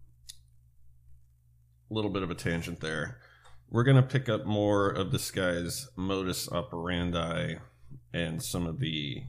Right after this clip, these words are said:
the ensuing crimes that take place after this on the next episode. So, until then, I have been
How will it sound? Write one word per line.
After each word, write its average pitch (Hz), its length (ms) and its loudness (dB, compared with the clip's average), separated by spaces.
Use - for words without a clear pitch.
the 76 320 -4
ensuing 82 640 -2
crimes 76 800 -4
that 73 140 -8
take - 240 -6
place 73 260 -4
after 95 360 -2
this - 480 -6
on 80 180 -4
the 80 60 -6
next 78 320 -6
episode. - 540 -2
So, 127 600 0
until 87 320 -2
then, 90 380 0
I 80 120 -2
have 80 160 -6
been 80 300 -4